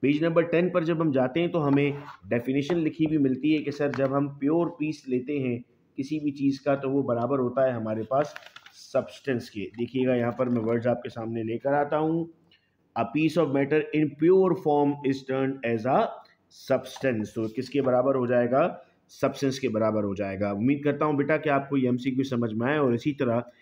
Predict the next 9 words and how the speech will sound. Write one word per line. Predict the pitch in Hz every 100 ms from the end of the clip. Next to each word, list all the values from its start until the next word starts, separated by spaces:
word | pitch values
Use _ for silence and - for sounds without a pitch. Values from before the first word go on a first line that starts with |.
| _ -
इंशाल्लाह | 117 120 127 131 127
हम | 120
पूरी | 147 143
book | 123 127
के | 127
एमसीक्यूज़ | 113 110 117 123 117
को | 104
solve | 131 151 160
करेंगे। | 165 170 160